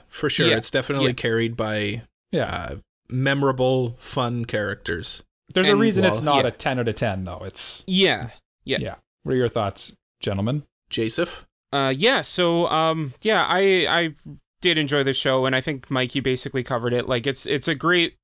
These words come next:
Speaker 2: um, it, it's a great take on isekai that, uh, sets itself apart. It's not, like,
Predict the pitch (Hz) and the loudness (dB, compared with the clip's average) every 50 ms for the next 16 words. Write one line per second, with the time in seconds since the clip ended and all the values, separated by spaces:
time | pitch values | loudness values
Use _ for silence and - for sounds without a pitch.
0 | _ _ - - 143 139 135 135 131 131 131 - 151 151 160 147 160 - 180 170 | _ _ -4 -2 0 2 2 0 0 -2 -2 -2 -2 0 0 0 0 0 0 0
1 | - 196 202 - - - 180 165 - 170 160 143 143 - - 156 - 160 151 151 | 2 0 0 0 -2 -4 -2 -2 0 -2 -2 0 -2 -2 -2 -2 0 0 0 2
2 | 151 143 147 135 123 - _ - 135 139 131 131 131 131 - - 156 147 139 147 | 2 2 0 -2 -2 -4 _ -2 -2 0 0 0 0 0 0 0 0 0 -2 -4
3 | 139 - 156 143 139 143 - - 151 123 127 131 - - - - 139 135 - - | -4 -2 -2 -2 -2 -4 -6 -2 0 2 2 2 0 -2 -2 -2 -2 -2 0 0
4 | 151 139 135 107 - 139 131 127 123 - - - | 0 0 0 0 0 0 0 0 -2 -6 -12 -20